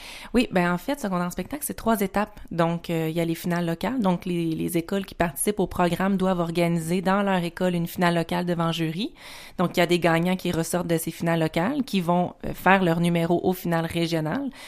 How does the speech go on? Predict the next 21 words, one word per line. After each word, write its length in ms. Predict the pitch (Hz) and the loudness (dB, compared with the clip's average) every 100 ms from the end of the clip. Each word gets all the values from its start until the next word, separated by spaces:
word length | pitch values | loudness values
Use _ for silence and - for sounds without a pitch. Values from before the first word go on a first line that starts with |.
| - - | -8 0
qui 80 | |
est 40 | 196 | 0
pris 180 | - 226 | 2 0
en 100 | 196 | 2
charge 300 | - 226 - | 0 0 -2
pour 100 | 180 | -2
la 100 | 175 | -2
plupart 340 | - 202 196 | 0 2 2
des 80 | 185 | 0
régions 300 | 175 175 185 | -2 0 -2
du 100 | 185 | -2
Québec 360 | 185 165 175 - | -4 0 0 0
par, 180 | 170 165 | -2 -2
euh, 160 | 160 160 | -2 -2
l'Unité 400 | 165 180 170 175 | 0 2 2 -2
régionale 460 | 170 170 170 175 | -2 0 0 -2
de 80 | 165 | -2
loisirs 320 | 165 165 175 | -2 -2 -4
et 80 | 170 | -4
de 100 | 165 | -4
sport. 480 | - 190 214 320 | -4 -4 -4 -6